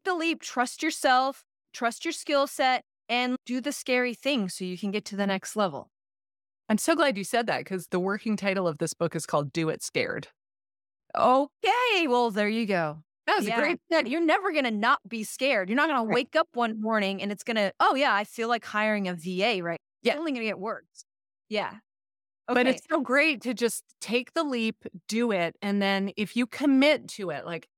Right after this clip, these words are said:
Speaker 2: "I am gonna make this partnership a success." So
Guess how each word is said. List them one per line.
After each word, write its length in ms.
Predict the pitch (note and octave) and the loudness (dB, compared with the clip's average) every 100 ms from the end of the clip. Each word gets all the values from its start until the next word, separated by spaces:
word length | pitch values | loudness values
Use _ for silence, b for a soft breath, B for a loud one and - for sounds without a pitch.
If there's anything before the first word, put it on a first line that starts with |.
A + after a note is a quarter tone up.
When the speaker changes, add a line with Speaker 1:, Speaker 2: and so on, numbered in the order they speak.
| - | -2
Speaker 2:
"I 180 | F3+ A#3+ | 0 0
am 140 | D4 | -2
gonna 180 | B3+ A#3 | 0 0
make 340 | G#3+ F#3+ - - | 0 -2 -4 -6
this 260 | E3+ D#3 - | -4 -4 -6
partnership 640 | - G#3 E3+ D3+ D#3+ D3 - | -4 -4 -4 -4 -4 -6 -8
a 80 | E3 | -10
success." 540 | D#3 - - A3 - | -10 -4 -2 -2 -4
So 340 | - E3+ D#3+ | -4 -2 -2